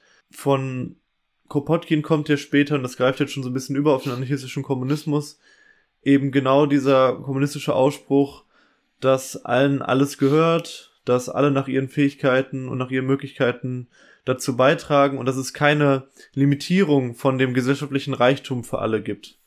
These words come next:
Also alle können sich aus dem von allen Geschaffenen bedienen. Und das ist im Kollektivismus nach Bakunin ein bisschen anders,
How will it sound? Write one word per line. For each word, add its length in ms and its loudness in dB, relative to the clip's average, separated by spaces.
Also 220 -4
alle 260 2
können 220 0
sich 160 -2
aus 180 -2
dem 300 2
von 240 -2
allen 320 0
Geschaffenen 760 -2
bedienen. 640 0
Und 140 -6
das 140 2
ist 160 -6
im 400 -2
Kollektivismus 1000 -2
nach 160 0
Bakunin 440 0
ein 60 -2
bisschen 260 0
anders, 680 0